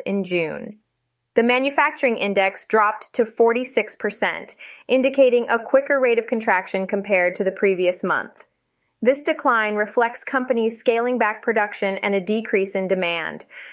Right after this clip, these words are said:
New orders also contracted, although at a slower pace, and new export orders moved into contraction as well. The order backlog remains at a level not seen since the early stages of the pandemic. Despite the overall weakness in the manufacturing sector,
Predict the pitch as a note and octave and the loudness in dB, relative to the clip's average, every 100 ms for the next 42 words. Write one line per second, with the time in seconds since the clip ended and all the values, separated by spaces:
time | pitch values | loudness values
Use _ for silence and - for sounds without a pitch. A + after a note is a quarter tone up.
0 | - A#3 C4 C#4+ B3 A#3 A3+ A3+ A#3 A#3 | 0 4 4 4 2 2 0 2 0 2
1 | A#3+ A#3+ G#3+ A3 G3+ G3+ F#3 F#3 - G#3 | 0 0 -2 0 -2 0 0 2 0 2
2 | G#3+ G#3 F#3+ - G#3 G3+ G3+ G#3+ G3 G#3 | 2 2 0 0 2 2 0 0 0 -2
3 | - G#3 G#3+ G#3+ A3 - A#3 G#3 G3 G3 | -4 0 2 2 0 -2 -2 0 0 0
4 | G3 G3 G3+ G3 F#3+ G3 G3 G3 G3 G3 | 0 0 0 2 2 0 0 -2 -2 -2
5 | F3+ - F#3+ F#3 G3 F3+ F3 - _ _ | -2 -6 -6 0 2 2 -2 -8 _ _
6 | - _ A#3+ B3 B3 B3 B3 B3 C4 A#3 | -20 _ 4 6 4 2 0 0 0 0
7 | A3+ A3+ A3+ A#3 A#3 A#3 A#3 A3 A3+ A#3 | 0 0 2 0 0 -2 -2 0 2 2
8 | A#3+ A#3+ A#3+ A#3+ - C#4+ C#4+ C#4+ C4+ B3+ | 2 0 0 -2 -6 -4 -2 -2 -2 -4
9 | A#3+ B3 A#3+ A#3 A#3+ A#3+ - A#3+ A#3+ A3+ | -2 -2 0 2 2 0 0 2 2 0
10 | G#3 F#3+ G3 G3+ G3 G3 F3+ E3+ - - | 0 -2 -2 -2 -2 0 -2 -4 -10 -18
11 | _ - - - A#3+ - C#4+ E4+ C4+ B3 | _ -20 -20 0 0 4 2 2 0 2
12 | B3 B3+ A#3+ A3 A#3+ B3 A#3 A#3 A3+ G#3+ | 2 2 0 0 -2 -2 -4 -2 0 0
13 | G#3+ G#3 G#3 G#3+ G#3+ A3 G#3+ G#3+ G#3 G#3+ | 0 0 0 -2 -2 -6 -2 -2 0 0
14 | G3+ | 0